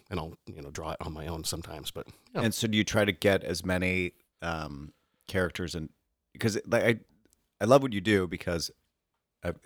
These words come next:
Speaker 2: Hirschfeld sketches are fantastic, and
Speaker 1: Oh,
Speaker 2: you
Speaker 1: yeah.
Speaker 2: are definitely, like, the heir.
Speaker 1: Oh, well,
Speaker 2: Um,
Speaker 1: thanks.
Speaker 2: but what you always do is you, uh, there's even in, like, even in Shadow, you have, like,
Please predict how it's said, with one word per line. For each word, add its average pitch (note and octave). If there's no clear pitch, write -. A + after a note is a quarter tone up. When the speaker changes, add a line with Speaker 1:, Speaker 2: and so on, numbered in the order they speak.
Speaker 2:
Hirschfeld G2
sketches D2
are C#2
fantastic, C#2
and E2+
Speaker 1:
Oh, E2
Speaker 2:
you D#2+
Speaker 1:
yeah. D2+
Speaker 2:
are E2+
definitely, D#2
like, D#2
the -
heir. D#2+
Speaker 1:
Oh, F#3
well, G#2
Speaker 2:
Um, F#2+
Speaker 1:
thanks. F2+
Speaker 2:
but A2+
what G#2
you A2
always A#2
do G2+
is G2
you, G#2+
uh, G2+
there's G2
even C3+
in, A#2
like, F#2
even A2+
in F#2+
Shadow, G2+
you G2
have, G2+
like, E2+